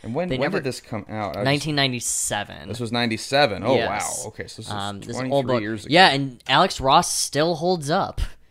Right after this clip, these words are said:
Speaker 1: Oh,
Speaker 2: Like,
Speaker 1: yeah. Oh, yeah.
Speaker 2: goddamn.
Speaker 1: The fucker can paint.
Speaker 2: Yeah. Um, this shows that n-, United St-, this book essentially is showing, each icon is showing Uncle Sam that the United States has always been a shit show, and that people believe that it's perfect.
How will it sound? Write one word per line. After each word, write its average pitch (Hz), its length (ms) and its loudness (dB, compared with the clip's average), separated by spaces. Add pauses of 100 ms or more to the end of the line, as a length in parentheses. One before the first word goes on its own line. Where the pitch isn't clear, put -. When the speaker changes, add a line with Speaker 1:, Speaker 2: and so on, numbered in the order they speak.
(100)
Speaker 1:
Oh, 135 120 6
Speaker 2:
Like, 175 80 8
Speaker 1:
yeah. 135 40 8
Oh, 98 60 4
yeah. 90 60 -4
Speaker 2:
goddamn. 139 720 6 (400)
Speaker 1:
The 92 100 -8
fucker 123 340 -6
can 127 160 -6
paint. 123 440 -4
Speaker 2:
Yeah. 120 400 0 (240)
Um, 131 480 2 (380)
this 151 220 2
shows 151 380 2
that 131 300 2
n-, 127 260 -4
United 135 400 0
St-, 135 280 -4
this 170 180 2
book 156 260 0
essentially 135 560 -2
is 123 100 -2
showing, 127 420 -2 (340)
each 151 240 0
icon 131 420 0
is 120 80 -4
showing 120 280 -2
Uncle 127 240 -4
Sam 123 340 -2
that 117 120 -4
the 113 80 -6
United 117 300 -4
States 117 240 -4
has 110 120 -6
always 117 300 -2
been 120 180 -4
a 107 80 -6
shit - 360 -6
show, 104 480 -4 (580)
and 127 160 -2
that 120 160 0
people 131 320 0
believe 120 400 -2
that 113 160 -2
it's - 140 -10
perfect. - 720 -6